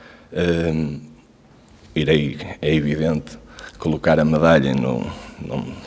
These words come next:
num local, hum, distinto do, do, do nosso espaço, mas nós preferíamos, se calhar, não em cerimónias públicas,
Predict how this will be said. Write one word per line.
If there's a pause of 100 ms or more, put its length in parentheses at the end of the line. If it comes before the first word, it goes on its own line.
(100)
num
local, (560)
hum, (160)
distinto
do, (120)
do,
do
nosso
espaço, (640)
mas
nós
preferíamos, (420)
se
calhar, (1900)
não
em
cerimónias
públicas,